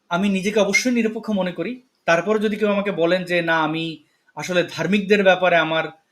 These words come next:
আহ, ঝামেলা আছে, আমি তাদের বিরুদ্ধাচরণ করি", এগুলো অনেকেই বলতে পারেন। আমি ধর্মের বিরুদ্ধে, ধার্মিকদের বিরুদ্ধে না, তারপরে যদি কেউ বলেও থাকেন তর্কের খাতিরে মেনে নিচ্ছি। কিন্তু আমাকে যখন জামাত শিবির বানিয়ে দেওয়া হয়, এই হাসিনার মানে নিম্নমানের দালালগুলো যখন আমাকে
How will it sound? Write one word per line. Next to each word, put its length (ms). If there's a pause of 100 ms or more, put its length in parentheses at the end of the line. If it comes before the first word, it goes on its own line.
(220)
আহ, 220
ঝামেলা 380
আছে, 240
আমি 200
তাদের 260
বিরুদ্ধাচরণ 520
করি", 140
এগুলো 180
অনেকেই 220
বলতে 240
পারেন। 160
আমি 120
ধর্মের 340
বিরুদ্ধে, 240
ধার্মিকদের 440
বিরুদ্ধে 260
না, 80
তারপরে 340
যদি 160
কেউ 120
বলেও 300
থাকেন 260 (360)
তর্কের 260
খাতিরে 380
মেনে 240
নিচ্ছি। 300 (480)
কিন্তু 240
আমাকে 460
যখন 320
জামাত 320
শিবির 280
বানিয়ে 300
দেওয়া 220
হয়, 220 (360)
এই 200
হাসিনার 600 (840)
মানে 180
নিম্নমানের 640
দালালগুলো 680
যখন 260
আমাকে 500